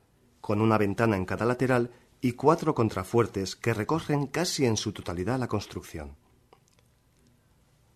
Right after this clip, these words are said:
Los otros dos ábsides son de planta cuadrada, pero apenas son perceptibles al encontrarse embutidos en otras arquitecturas, el de la epístola, derecha, por una sala vestuario bastante reciente,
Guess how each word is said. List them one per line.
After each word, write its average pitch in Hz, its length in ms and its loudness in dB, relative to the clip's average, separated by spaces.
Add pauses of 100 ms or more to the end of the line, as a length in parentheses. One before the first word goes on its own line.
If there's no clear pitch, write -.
(120)
Los 107 220 2
otros 123 240 4
dos 123 160 4
ábsides 139 460 0
son 104 180 2
de 95 100 2
planta 107 360 2
cuadrada, 95 480 0 (240)
pero 123 180 2
apenas 160 380 0
son 135 180 2
perceptibles 95 800 -2 (180)
al 117 140 2
encontrarse 113 680 0
embutidos 117 680 2
en 117 180 0
otras 143 320 -4
arquitecturas, 90 760 -4 (420)
el 98 160 -2
de 92 80 -2
la 87 100 -6
epístola, 143 640 -2
derecha, 104 480 -6 (340)
por 110 140 4
una 135 160 8
sala 131 320 2
vestuario 107 600 2
bastante 117 420 -2
reciente, 107 580 0